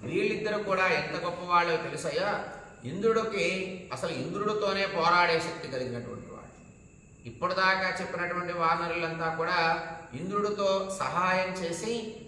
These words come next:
రాక్షసుల పైన యుద్ధానికి వెళ్ళేటటువంటి సమయంలో దేవేంద్రుడు ఈ వానరుల సహాయం తీసుకుని వెళ్ళటం జరిగింది. వానరుల సహాయంతో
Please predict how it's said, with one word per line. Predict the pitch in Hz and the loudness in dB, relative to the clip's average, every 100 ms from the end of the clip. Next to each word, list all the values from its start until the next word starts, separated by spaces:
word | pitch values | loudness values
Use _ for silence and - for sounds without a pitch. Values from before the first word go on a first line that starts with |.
| - | -10
రాక్షసుల | 117 147 - - 180 170 | 0 2 2 0 -2 -2
పైన | 170 170 | 0 0
యుద్ధానికి | 170 135 123 175 175 170 | -2 -4 -2 0 0 0
వెళ్ళేటటువంటి | 165 160 156 147 143 147 139 | -2 0 0 -2 -8 -8 -8
సమయంలో | - - 160 165 175 208 - - - - | -8 -6 -4 -4 -2 -2 -4 -8 -14 -8
దేవేంద్రుడు | 117 147 165 160 156 160 165 - - - - - - 139 | -6 0 0 0 -2 -2 -2 -4 -8 -12 -16 -20 -16 -6
ఈ | 165 131 | -2 2
వానరుల | 139 185 202 202 196 | 2 4 4 2 2
సహాయం | 165 175 170 170 170 | 4 6 6 2 -4
తీసుకుని | 156 - 151 139 | -8 -8 -6 -6
వెళ్ళటం | 135 135 - 131 | -4 -4 -6 -4
జరిగింది. | 127 127 113 - - 113 | -4 -6 -8 -8 -10 0
వానరుల | 123 156 165 165 170 156 | 2 4 2 -2 -2 -4
సహాయంతో | 127 156 160 156 156 | 0 0 0 -2 -2